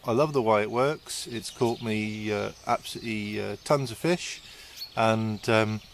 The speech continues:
what I've wanted to do was modify it just slightly so it gives me an indication, well,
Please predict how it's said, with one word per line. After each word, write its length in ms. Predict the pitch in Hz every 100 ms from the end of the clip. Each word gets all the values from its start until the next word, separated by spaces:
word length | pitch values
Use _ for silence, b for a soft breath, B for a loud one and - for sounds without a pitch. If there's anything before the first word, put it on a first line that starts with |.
| - - _ - _ _ _ - b b b
what 120 | 139 165
I've 200 | 156 139
wanted 340 | 127 - 113
to 80 | 113
do 320 | 131 101 107 - - b b b b _
was 160 | 113 107
modify 480 | 143 160 - 123 113
it 140 | 120
just 240 | 165 165
slightly 580 | - 160 135 101 101 110 - - B B B
so 140 | -
it 140 | 113 -
gives 200 | 139 165
me 160 | 151
an 80 | 139
indication, 880 | 131 123 117 123 107 98 - 92 95 -
well, 220 | 117 92